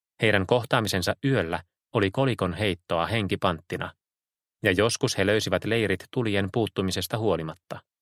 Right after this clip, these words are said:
Hän piti toista kättä huotrassa odottavan miekan kahvalla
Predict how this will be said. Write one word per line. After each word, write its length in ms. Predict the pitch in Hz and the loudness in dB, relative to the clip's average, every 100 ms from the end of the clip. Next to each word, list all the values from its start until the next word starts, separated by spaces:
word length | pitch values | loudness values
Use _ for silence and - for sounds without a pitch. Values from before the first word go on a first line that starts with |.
| _ _ _ _ _ _ _ _ _ _ _ _ _ _ _ _ _ _ _ _ _ _ _ | _ _ _ _ _ _ _ _ _ _ _ _ _ _ _ _ _ _ _ _ _ _ _
Hän 160 | - 135 | 0 2
piti 220 | 147 143 | 4 2
toista 340 | 139 160 147 - | 2 2 2 0
kättä 300 | 123 - 95 | 0 0 2
huotrassa 500 | 127 101 92 - 95 | 2 2 0 0 0
odottavan 440 | 92 - 92 92 | 0 0 0 0
miekan 340 | 107 104 90 85 | 0 0 -2 0
kahvalla 540 | 120 101 87 80 82 | 0 0 0 0 -2